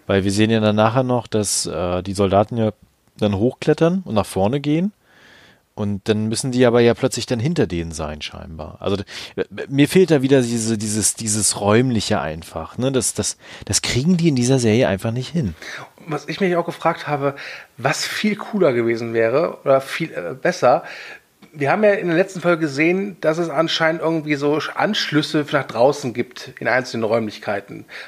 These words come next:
Speaker 2: sodass man die kalte Luft halt, äh, in den Raum einlassen kann.
Speaker 1: Zum Cocktails kühlen, genau.
Speaker 2: Zum Cocktails kühlen oder Leute totfoltern.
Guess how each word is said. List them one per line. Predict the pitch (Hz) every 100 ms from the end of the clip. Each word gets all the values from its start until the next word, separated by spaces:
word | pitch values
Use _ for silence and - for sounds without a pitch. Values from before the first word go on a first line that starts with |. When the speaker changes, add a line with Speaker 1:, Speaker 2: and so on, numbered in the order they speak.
| -
Speaker 2:
sodass | 135 139
man | 143
die |
kalte | 135 139 135
Luft | 139 139
halt, | 117 -
äh, | - 120
in | - 143 131
den | 147 123
Raum | 110 120 123
einlassen | 113 107 98 - 110
kann. | - -
Speaker 1:
Zum | 147 127
Cocktails | 139 - 98 -
kühlen, | 98 90 98
genau. | 143
Speaker 2:
Zum | 185 202
Cocktails | 202 - 202 196
kühlen | - 175 190
oder | 160 147
Leute | 123 120
totfoltern. | - 117 110 107